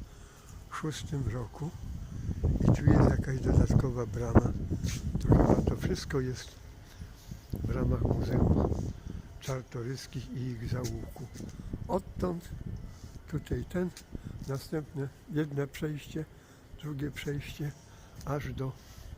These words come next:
murów obronnych. Pisze, że tu jest Pijarska osiem, czyli tu się coś mieści, prawda? I tu otworzono tenże zaułek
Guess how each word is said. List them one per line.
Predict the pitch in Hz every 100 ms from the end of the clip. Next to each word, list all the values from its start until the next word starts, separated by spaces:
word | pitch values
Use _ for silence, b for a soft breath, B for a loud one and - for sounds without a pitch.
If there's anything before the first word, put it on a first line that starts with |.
| B B B B B -
murów | 135 143 135 123
obronnych. | 226 127 101 120 113 113 131 - - B B B B -
Pisze, | - 120 - 135
że | 131
tu | - 127
jest | 123 -
Pijarska | 131 110 104 - - 139
osiem, | 190 190 - 131 127 B B B B -
czyli | - - 139
tu | -
się | - 147
coś | - 147 160
mieści, | 285 214 - - - - B B B B B B B -
prawda? | 139 143 135
I | - 151
tu | - 233
otworzono | 156 - 131 127 135 139 - B B B B B B B -
tenże | 139 131 120 127
zaułek | 104 127 123 120 120